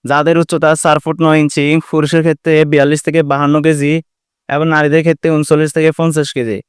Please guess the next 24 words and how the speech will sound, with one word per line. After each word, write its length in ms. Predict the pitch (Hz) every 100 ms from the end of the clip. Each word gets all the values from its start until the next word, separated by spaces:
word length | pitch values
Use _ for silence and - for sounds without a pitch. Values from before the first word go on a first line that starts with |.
| _ _ _ _ _
যাদের 320 | 131 147 156 160
চার 160 | 175 151
ফুট 180 | 165 156
দশ 180 | 156 156
ইঞ্চি, 320 | 165 151 151 147 165 - _ _ _
পুরুষের 320 | 160 151 170
ক্ষেত্রে 260 | 165 - 170
চুয়াল্লিশ 340 | 160 151 147 156
থেকে 200 | 165 165
চুয়ান্ন 300 | 156 151 151 156
কেজি 300 | 156 151 165 165 _ _ _ -
এবং 160 | 147 160
নারীদের 260 | 156 151 165
ক্ষেত্রে 260 | 170 160 160
একচল্লিশ 320 | 147 - 156
থেকে 160 | 156 160
বাহান্ন 320 | 139 139 139 139
কেজি। 300 | 139 113 104 113 _ _ _ _ -
যাদের 300 | 139 147 165
উচ্চতা 300 | 170 170 160
চার 220 | 160 165 151
ফুট 180 | 165 160
এগারো 260 | 156 147 151
ইঞ্চি, 300 | 143 165